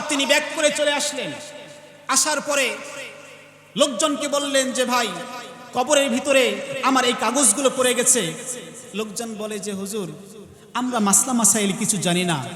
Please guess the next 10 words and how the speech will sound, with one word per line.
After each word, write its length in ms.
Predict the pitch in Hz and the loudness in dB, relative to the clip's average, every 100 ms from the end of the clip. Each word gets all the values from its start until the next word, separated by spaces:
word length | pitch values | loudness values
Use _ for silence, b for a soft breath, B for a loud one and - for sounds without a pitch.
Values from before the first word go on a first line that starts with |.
| 180 - | -10 -8
আপনি 320 | 202 208 - 247 | -6 -6 -2 0
হুজুর 320 | 226 226 254 | 2 0 -2
মানুষ, 220 | 240 240 165 | -4 -4 0
যদি 300 | 214 233 311 | 0 2 2
আপনার 420 | 285 - 269 254 | 2 2 0 2
জায়েজ 340 | 185 269 311 - | 4 4 4 2
থেকে 200 | - 294 | -2 0
আপনি 280 | 294 285 294 233 | 2 2 0 0
কবর 280 | 262 294 277 | 0 2 -2
খুঁড়ে 440 | - 339 302 202 | -2 0 0 0